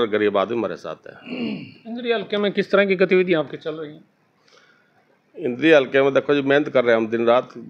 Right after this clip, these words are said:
Speaker 1: जहाँ भी कोई हमारे को आदेश है तुरंत हम पहुँच जाते हैं। और सभी के, हम भी गरीब परिवार से, कोई ज़्यादा बड़े ऊँचे परिवार से नहीं है, गरीब परिवार से हैं और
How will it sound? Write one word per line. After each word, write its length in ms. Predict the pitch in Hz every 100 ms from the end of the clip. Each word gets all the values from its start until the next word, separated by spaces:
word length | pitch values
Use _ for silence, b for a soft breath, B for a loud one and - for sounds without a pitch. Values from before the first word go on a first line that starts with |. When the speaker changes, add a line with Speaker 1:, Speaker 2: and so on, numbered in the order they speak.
| 95
Speaker 1:
जहाँ 280 | 98 104 117
भी 100 | 120 120
कोई 280 | 117 117
हमारे 260 | 113 110 101
को 80 | 104
आदेश 280 | 101 104 101
है 140 | 107
तुरंत 340 | - 107 110 104
हम 100 | 87
पहुँच 200 | 95 101
जाते 300 | 90 - 113
हैं। 260 | 135 160
और 240 | - 98 95
सभी 300 | - 113 104
के, 120 | 98 92 _ _ -
हम 160 | 101
भी 100 | 120 117
गरीब 220 | 113 110
परिवार 320 | 113 110 107
से, 160 | 98 110
कोई 140 | 104
ज़्यादा 220 | 95 87 95
बड़े 240 | 95 98
ऊँचे 280 | 101 92 98
परिवार 280 | 95 98 92
से 120 | 90
नहीं 120 | 92 117
है, 120 | 123 _ _ b b -
गरीब 260 | 92 98 95
परिवार 320 | 95 92 92
से 140 | 90
हैं 80 | 117
और 180 | 127 -